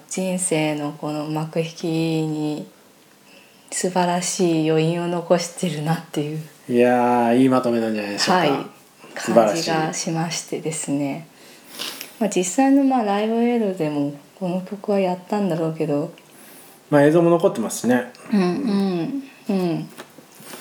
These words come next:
Speaker 1: なんかこうして人生模様と一緒に見ると、
Speaker 2: なお。
Speaker 1: あ、な-、なおこう曲のね、歌詞が染みるいい歌だなっていうふうに思いましたよね。
Speaker 2: はい。素晴らしいまとめだったと思います。
Speaker 1: はい。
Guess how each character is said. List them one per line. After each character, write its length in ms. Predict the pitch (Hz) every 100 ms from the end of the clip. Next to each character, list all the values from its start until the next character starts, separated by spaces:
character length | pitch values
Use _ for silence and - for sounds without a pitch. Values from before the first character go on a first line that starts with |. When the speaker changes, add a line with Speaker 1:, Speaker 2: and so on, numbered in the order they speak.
| -
Speaker 1:
な 140 | 220
ん 20 | 196
か 100 | 160
こ 180 | - 226
う 80 |
し 40 | 226
て 140 | 247
人 240 | 220 233 233
生 160 | 262
模 160 | 254 269
様 160 | 269
と 160 | 247 165
一 80 | -
緒 160 | -
に 140 | 208 220
見 160 | 220
る 140 | 262 247
と、 280 | - 165 147 - - - - - -
Speaker 2:
な 160 | 240
お。 60 | 226
Speaker 1:
あ、 120 | 185
な-、 180 | 180 180
な 320 | 202 214 202
お 160 | 170 147
こ 260 | - 170 170
う 20 |
曲 320 | 190 190 196
の 220 | 185 180
ね、 280 | 185 220 233 233
歌 180 | 196
詞 160 | 190 190
が 140 | 180
染 420 | 175 - 180 180 180 - -
み 40 |
る 280 | 160 165 - -
い 280 | 185 160 147
い 80 | 151 -
歌 260 | 202 170 190
だ 180 | 190 185
な 280 | 185 165 151
っ 140 | -
て 120 | 160
い 140 | 165 160
う 20 |
ふ 160 | -
う 80 | 175
に 200 | 170 160
思 240 | 190 160 156
い 100 | 160
ま 180 | 170 175
し 80 |
た 120 | - 156
よ 80 |
ね。 320 | 156 190 233 - - -
Speaker 2:
は 200 | - 208
い。 40 | - - - - - - - - - - -
素 100 | 107
晴 60 | 107
ら 80 |
し 140 | - 110
い 20 |
ま 120 | 98
と 100 | 98
め 100 | 92
だ 80 | 90
っ 40 |
た 120 | - -
と 100 | 90
思 120 | 90
い 60 |
ま 140 | 87 85
す。 180 | - 196
Speaker 1:
は 160 | 185
い。 80 | 165